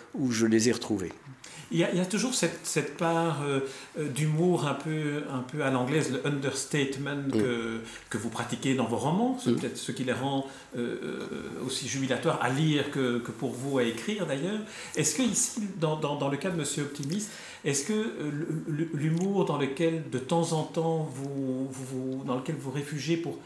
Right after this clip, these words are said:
Speaker 2: en quelque sorte, alléger un peu l'émotion, d'une certaine manière, n'accentue pas l'émotion ? Je pense notamment au, au, à ces séquences où,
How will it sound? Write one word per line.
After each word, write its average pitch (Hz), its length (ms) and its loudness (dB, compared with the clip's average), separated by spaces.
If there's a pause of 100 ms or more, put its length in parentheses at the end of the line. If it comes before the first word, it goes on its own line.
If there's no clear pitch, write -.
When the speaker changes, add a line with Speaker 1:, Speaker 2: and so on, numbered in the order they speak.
(240)
Speaker 2:
en 131 100 -8
quelque 135 260 -4
sorte, 147 200 -2
alléger 143 460 2
un 170 100 2
peu 160 120 -2
l'émotion, 139 560 -2 (240)
d'une 139 100 -2
certaine 170 300 2
manière, 190 280 0
n'accentue 160 520 0
pas 208 180 -2
l'émotion ? 120 480 -2 (320)
Je 139 120 0
pense 147 200 2
notamment 151 580 0
au, 123 520 -2
au, - 180 -8
à 113 60 -4
ces 123 160 -2
séquences 143 560 -2
où, 127 260 -6